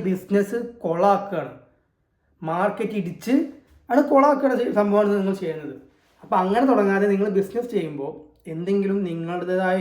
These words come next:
ഇന്നോ-, ഇന്നോവേറ്റീവ് സംഭവങ്ങൾ ഇല്ലെങ്കിലും മാർക്കറ്റ് പഠിച്ച് ട്രെൻഡ് നോക്കാതെ എക്കാലത്തും സീസണും എല്ലാം, സീസൺ പോലും നിങ്ങൾ നോക്കണം. കാരണം ഈ സീ-, ആ ഓഫ് സീസണിൽ നിങ്ങൾ വെറുതെ, വെറുതെ ഇരിക്കേണ്ടി വരും എന്ത് തുടങ്ങുകയാണെങ്കിലും. ഓക്കെ, അപ്പോ, ഏർ,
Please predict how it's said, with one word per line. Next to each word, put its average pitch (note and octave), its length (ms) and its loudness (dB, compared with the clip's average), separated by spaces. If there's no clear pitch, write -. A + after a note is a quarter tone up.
ഇന്നോ-, D#3+ 280 -6
ഇന്നോവേറ്റീവ് F#3+ 480 0
സംഭവങ്ങൾ E3+ 340 -2
ഇല്ലെങ്കിലും D3+ 400 -6
മാർക്കറ്റ് F#3+ 680 -2
പഠിച്ച് D3+ 360 -6
ട്രെൻഡ് F#3 420 0
നോക്കാതെ D#3 500 -2
എക്കാലത്തും G3 600 2
സീസണും F#3 520 0
എല്ലാം, G#3+ 400 4
സീസൺ F#3 380 -2
പോലും A3+ 220 2
നിങ്ങൾ G#3+ 240 -4
നോക്കണം. D#3+ 280 -4
കാരണം F#3 320 -2
ഈ F#3 100 0
സീ-, F#3+ 160 -2
ആ - 20 -2
ഓഫ് E3+ 140 -4
സീസണിൽ F#3 240 -2
നിങ്ങൾ F#3 200 0
വെറുതെ, F#3 260 0
വെറുതെ E3 180 -4
ഇരിക്കേണ്ടി D#3 240 -4
വരും C3+ 140 -6
എന്ത് E3 180 -4
തുടങ്ങുകയാണെങ്കിലും. D3 500 -4
ഓക്കെ, D#3+ 240 -4
അപ്പോ, E3 240 0
ഏർ, D3+ 340 -4